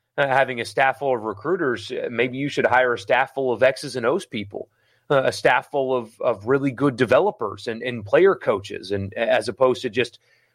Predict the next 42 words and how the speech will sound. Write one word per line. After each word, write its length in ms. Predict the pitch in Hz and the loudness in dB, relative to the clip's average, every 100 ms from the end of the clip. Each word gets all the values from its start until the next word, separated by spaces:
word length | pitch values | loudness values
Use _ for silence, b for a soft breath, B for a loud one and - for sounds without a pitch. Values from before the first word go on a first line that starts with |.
| _ - | _ -10
uh, 280 | - - | -2 2
"Well, 200 | 139 156 | 6 6
let 140 | 151 180 | 6 4
me 80 | 170 | 2
hire 320 | 165 165 143 | 2 4 2
a 80 | 123 | 4
guy 300 | 139 143 127 | 4 4 4
that 260 | 127 127 - | 2 2 -4
is 160 | 120 | -8
a 40 | 117 | -2
good 220 | 139 123 | 0 0
recruiter 500 | 113 - 165 131 123 | -2 0 2 4 2
and 180 | 120 113 | 0 -4
he 140 | 156 | -6
can 160 | 147 117 | -6 -6
just 180 | 123 | -6
be 160 | 101 131 | -4 -2
the 120 | 113 | -2
tight 260 | - 127 131 | 0 2 2
ends 240 | 143 143 | 0 -4
coach 300 | - 101 98 | -4 -4 -4
or 80 | 95 | -4
whatever." 460 | 95 95 98 - - _ _ _ | -4 -6 -8 -12 -14 _ _ _
Now, 580 | 113 165 226 147 143 - _ - | 2 4 4 2 -4 -10 _ -6
uh, 40 | |
I 200 | 139 143 | -2 -2
mean, 120 | 147 143 | 0 2
that 120 | 156 | 4
does 180 | 180 180 | 4 2
still 240 | 196 165 | 2 4
happen, 440 | 120 190 208 110 123 | 4 2 0 -10 -10
and 240 | 139 131 | -12 -10
you 80 | 123 | -8
still 260 | - 180 | 0 0
need 200 | 147 127 | 0 -4
people 240 | 147 143 117 | -6 -2 2
that 180 | 117 - | 2 -2
can 160 | 123 | -6
recruit 360 | 101 104 185 - | -8 -4 -4 -2
really 260 | 117 107 | -2 -2
well, 260 | 98 104 101 | 2 4 4
but 240 | 98 104 | 4 0